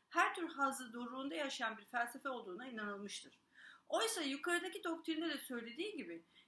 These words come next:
Epikür bedensel hazdan çok akla ve aklın yaşatacağı hazza önem verir. Hatta Epikür,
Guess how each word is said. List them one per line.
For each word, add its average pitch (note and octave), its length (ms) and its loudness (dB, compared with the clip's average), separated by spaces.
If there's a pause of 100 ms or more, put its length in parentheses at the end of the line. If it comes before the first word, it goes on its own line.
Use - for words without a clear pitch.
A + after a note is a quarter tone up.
(120)
Epikür C#4+ 440 0
bedensel B3+ 560 4
hazdan D#4 480 4
çok - 280 -6 (260)
akla D4 540 4 (200)
ve F4 200 0 (200)
aklın F#4 440 2
yaşatacağı E4+ 640 2
hazza B3 460 2
önem F#3 340 0
verir. E3 380 -10 (260)
Hatta - 440 8
Epikür, C4 520 -2